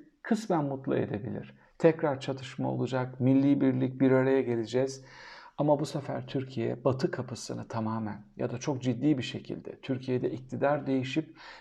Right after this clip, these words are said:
büyük reformlarla yeni bir demokratik rejim kuruluncaya kadar kaybedebilir. Bu ne anlama geliyor? Türkiye'nin dış ticaret rakamlarına bir bakın.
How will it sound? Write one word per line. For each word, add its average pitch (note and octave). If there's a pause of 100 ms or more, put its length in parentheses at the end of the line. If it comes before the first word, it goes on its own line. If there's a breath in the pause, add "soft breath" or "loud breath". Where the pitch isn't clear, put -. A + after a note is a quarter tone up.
(120)
büyük E3+
reformlarla B2+
yeni C#3+
bir F3
demokratik C3+
rejim A2+
kuruluncaya C3
kadar - (380 soft breath)
kaybedebilir. - (360)
Bu E3
ne E3
anlama A2+
geliyor? - (440 soft breath)
Türkiye'nin C#3
dış C#3
ticaret B2+
rakamlarına A2
bir G#2+
bakın. -